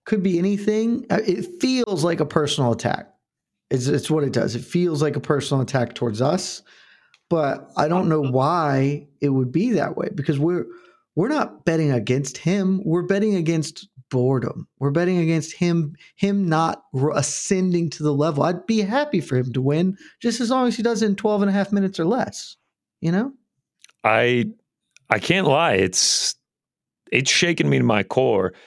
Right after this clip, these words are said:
Speaker 2: You know, I almost hit him up and was just like, "Yo, at the pod next time if, if you're really feeling like it."
Speaker 1: Yeah.
Speaker 2: But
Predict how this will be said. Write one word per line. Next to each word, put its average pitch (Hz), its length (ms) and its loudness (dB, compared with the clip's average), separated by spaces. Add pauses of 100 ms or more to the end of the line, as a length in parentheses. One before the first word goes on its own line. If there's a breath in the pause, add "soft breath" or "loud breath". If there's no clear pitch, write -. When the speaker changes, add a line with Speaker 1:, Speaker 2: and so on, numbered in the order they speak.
(160 loud breath)
Speaker 2:
You 113 100 2
know, 107 100 4
I 110 120 6
almost 135 300 2
hit 123 100 2
him 110 100 2
up 120 180 2
and 98 140 0
was 92 140 0
just 90 180 0
like, 95 180 2
"Yo, 95 180 4
at 101 160 2
the 113 80 2
pod 98 300 2
next 147 240 -2
time 95 240 -2
if, - 320 -10
if - 180 -6
you're 95 120 -4
really 95 200 0
feeling 92 400 0
like 92 240 -4
it." 95 140 -2
Speaker 1:
Yeah. - 60 -8
Speaker 2:
But 87 260 2